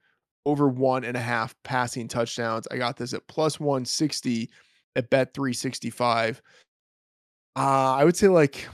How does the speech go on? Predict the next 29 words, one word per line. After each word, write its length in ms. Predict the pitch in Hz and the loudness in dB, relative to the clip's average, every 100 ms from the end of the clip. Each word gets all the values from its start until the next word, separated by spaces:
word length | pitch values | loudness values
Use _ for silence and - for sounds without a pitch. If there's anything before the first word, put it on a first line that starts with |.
| - | -4
my 500 | 139 139 131 127 123 | 0 2 2 0 -4
cutoff 340 | - 151 165 170 | -2 2 2 2
for 120 | 190 | 0
this 220 | 202 - | 2 0
is 100 | 135 | 0
maybe 240 | 135 135 | 0 0
plus 360 | 123 - 143 - | -4 0 -2 0
one 180 | 131 120 | -4 -4
thirty. 420 | 135 170 254 247 _ - | -4 -4 -4 -8 _ -4
Um, 440 | 135 131 127 123 120 | 0 0 0 -4 -2
I 120 | 139 | 0
have 180 | 165 214 | 4 6
this 180 | 185 160 | 4 2
projected, 640 | - 135 143 131 131 117 _ | -2 2 2 2 -2 -2 _
like, 160 | 131 123 - | -4 -4 2
right 200 | 131 127 | 4 4
on 140 | 123 | 2
the 80 | 120 | 0
nose 360 | 117 107 117 - | -2 -2 -4 -6
at 140 | 131 120 | -4 -2
one 220 | 127 120 | -2 -2
and 100 | 107 | -2
a 60 | 101 | -4
half. 280 | 104 92 | -4 -6
So 240 | - 139 117 - | 0 0 0 2
basically 460 | 196 190 185 160 131 | 4 4 0 2 0
a 40 | |
coin 300 | - 131 120 | 0 -4 -4
flip. 340 | - 120 113 | -2 -2 -2